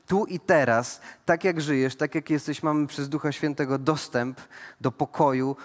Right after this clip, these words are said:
do nadziei, do miłości, do świadomości, że jesteśmy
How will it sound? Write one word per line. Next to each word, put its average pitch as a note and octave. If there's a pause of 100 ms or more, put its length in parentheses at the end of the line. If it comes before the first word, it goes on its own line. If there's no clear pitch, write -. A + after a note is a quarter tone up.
do C3+
nadziei, C#3 (200)
do C#3
miłości, D3 (180)
do D3
świadomości, D3
że C#3
jesteśmy C#3+